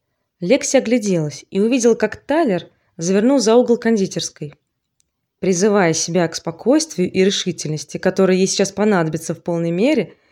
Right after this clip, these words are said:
если она хочет осуществить задуманное, девушка последовала за ним. Она нервно усмехнулась, подумав, что сегодня только и делает, что ходит за парнями. "Лекси,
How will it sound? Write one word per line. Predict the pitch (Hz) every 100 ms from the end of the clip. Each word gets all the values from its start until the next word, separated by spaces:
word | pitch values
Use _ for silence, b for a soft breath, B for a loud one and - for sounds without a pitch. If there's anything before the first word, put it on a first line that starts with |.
| b b b
если | 170 208 -
она | 202 226
хочет | 233 196 -
осуществить | 185 220 - 214 175
задуманное, | 208 214 175 156 151 147 _ _ _ _ _
девушка | 156 190 254 277 -
последовала | - 240 - 170 170 180
за | 175 185
ним. | 170 143 139 _ _ _ _ _ _ _ _
Она | 170 175 175
нервно | 175 165 160 175
усмехнулась, | 165 175 160 226 262 - b b b _
подумав, | 208 190 196 190
что | - 196
сегодня | - 190 233 214
только | 196 185 -
и | 208
делает, | 180 160 160
что | - 160
ходит | 165 156 147
за |
парнями. | 160 165 156 151 143 147 _ _ _ _ _ _ _ _ _ _
"Лекси, | 180 262 294 - 277 -